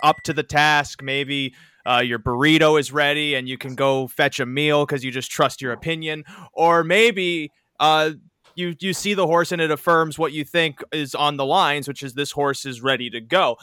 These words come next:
Like, I remember a couple weeks ago, and Mike, Mike, I was harping Mike about this. There was a horse that, uh, was at the Meadowlands named Three in Heaven, who would always parade like a monster, and then you'd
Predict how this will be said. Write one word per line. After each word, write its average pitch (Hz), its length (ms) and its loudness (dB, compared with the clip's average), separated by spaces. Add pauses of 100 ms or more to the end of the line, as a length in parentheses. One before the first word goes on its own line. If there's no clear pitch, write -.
(220)
Like, 151 100 0
I 196 140 4
remember 226 260 0
a 180 60 -2
couple 190 220 0
weeks 190 240 -2
ago, 147 320 0
and 135 260 -6 (200)
Mike, 147 380 2
Mike, 151 220 4
I 143 40 0
was 135 100 -6
harping 160 260 -2
Mike 170 220 -2
about 131 280 0
this. 165 320 4
There 143 140 0
was 143 120 -2
a 135 60 0
horse 151 320 0
that, 143 220 0 (260)
uh, 135 300 2 (240)
was 135 140 -6
at 139 80 -8
the 135 60 -8
Meadowlands 151 320 2
named 131 140 -6
Three 160 280 -2
in 131 100 -2
Heaven, 143 420 2 (220)
who 151 100 0
would 151 200 2
always 196 360 4
parade 175 380 2
like 151 160 0
a 127 60 0
monster, 143 640 2
and 143 220 -2
then 147 120 -2
you'd 135 320 -6